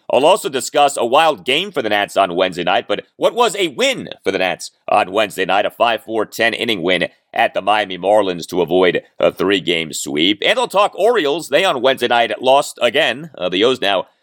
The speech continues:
have lost six consecutive games, three two the final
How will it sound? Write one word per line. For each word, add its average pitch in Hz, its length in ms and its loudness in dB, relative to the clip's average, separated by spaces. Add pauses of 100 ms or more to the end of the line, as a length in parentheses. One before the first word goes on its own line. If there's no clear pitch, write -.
(100)
have 120 180 2
lost 120 280 2
six 139 200 -2
consecutive 110 640 -2
games, 110 440 -2 (120)
three 160 220 2
two 151 160 2
the 120 100 2
final 85 440 0